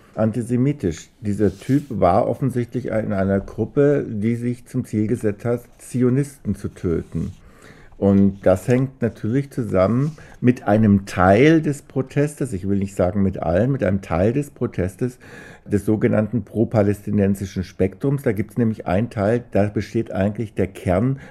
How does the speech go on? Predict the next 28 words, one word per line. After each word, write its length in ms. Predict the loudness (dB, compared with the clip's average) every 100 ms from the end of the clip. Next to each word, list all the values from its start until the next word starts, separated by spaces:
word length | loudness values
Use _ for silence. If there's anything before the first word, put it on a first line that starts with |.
| -2
aus 300 | 0 0 -2
Israel-Hass 960 | -6 -4 -4 -2 0 0 -2 -4 -4 -6
und 140 | -6
Israel-Vernichtungswillen. 1600 | -4 -4 -2 0 -2 -4 -4 -4 -4 -6 -6 -6 -4 0 0 -2 -8 -20 -20 -14 0
Und 220 | 0 2
diese 240 | 0 2
Leute 560 | 4 4 4 2 0 2
radikalisieren 920 | 2 2 0 0 0 0 2 2 2
sich 240 | 0 -2 0
sowohl 320 | 2 2 2
in 180 | 2 2
den 80 |
U 180 | 0 0
S 140 | 0 0
A 320 | 0 0 0
wie 140 | -2
in 180 | -2 -2
Europa. 640 | -2 -2 -2 -4 0 0
Und 240 | 0 -2 -2
das 140 | -2
ist 160 | -4 -4
eine 100 | -4
gefährliche 600 | -4 0 0 0 -4 -6
Entwicklung. 680 | -6 -4 -6 -2 -2 -4 -6 -20 -20 -4
Wir 200 | 0 2
haben 120 | 2
das 220 | 0 0
ja 220 | 2 2